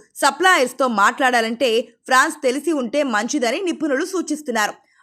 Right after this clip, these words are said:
అంబర్ట్ ఒక పట్టణం మాత్రమే కాదు, యూరప్ జీవన శైలికి నిలువుటద్దమని చెప్పొచ్చు. ఇక్కడి మధ్యయుగం నాటి వాస్తుకళలను ఆస్వాదించొచ్చు. వాతావరణం ప్రశాంతంగా ఉంటుంది. స్థానికంగా చీజ్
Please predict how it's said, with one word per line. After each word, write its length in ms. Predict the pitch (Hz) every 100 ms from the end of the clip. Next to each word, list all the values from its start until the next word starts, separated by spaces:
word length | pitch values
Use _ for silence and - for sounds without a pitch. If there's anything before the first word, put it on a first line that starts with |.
| - 254
అంబర్ట్ 320 | 381 466 453 370
ఒక 80 | 339 285
పట్టణం 340 | 247 330 349 285 220
మాత్రమే 420 | 262 277 226 269 262
కాదు, 200 | 214 - - _ - 254
యూరప్ 320 | 320 330 220 214
జీవన 240 | 294 302 285
శైలికి 340 | 262 240 240 294
నిలువుటద్దమని 680 | 269 349 349 262 226 240 302 349
చెప్పొచ్చు. 380 | 349 311 - - _ _ _
ఇక్కడి 300 | 302 320 427 339
మధ్యయుగం 560 | 262 247 403 392 339 349 339
నాటి 180 | 311 302 208
వాస్తుకళలను 720 | 226 330 - 320 247 226 294 311
ఆస్వాదించొచ్చు. 720 | 269 277 269 233 214 208 - - _ _ _ _
వాతావరణం 580 | 196 233 247 294 269 330 320
ప్రశాంతంగా 720 | 220 - 254 330 320 220 226 339
ఉంటుంది. 280 | 294 294 220 - _ -
స్థానికంగా 600 | - 311 349 339 339 349 359
చీజ్ 260 | 302 339